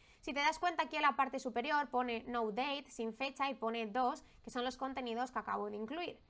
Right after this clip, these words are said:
Si hago clic, puedo ir a cada uno de ellos, ¿vale? En este caso este se me ha puesto el treinta de septiembre y haciendo clic y arrastrando me lo puedo llevar al día que yo quiera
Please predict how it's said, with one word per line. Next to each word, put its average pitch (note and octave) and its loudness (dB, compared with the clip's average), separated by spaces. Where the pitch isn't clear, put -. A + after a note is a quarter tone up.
Si - -2
hago A#3+ 4
clic, F#4 -2
puedo C4+ 4
ir C4+ 0
a G#3+ 0
cada G3+ 2
uno A3 0
de D4+ 2
ellos, F4 2
¿vale? A3+ -4
En D4+ -2
este A3+ -4
caso B3 2
este B3 -2
se G#3 -10
me G#3 -4
ha G3+ 0
puesto A3 -4
el G3+ -6
treinta G3+ -4
de C4 0
septiembre F4+ 0
y F4+ 2
haciendo C4+ 2
clic D#4+ -6
y B3 2
arrastrando D#4+ 2
me D4 -4
lo D4+ -2
puedo C4+ -2
llevar C4 4
al A3 2
día A#3+ 2
que G#3 -4
yo G3+ -6
quiera A#3 0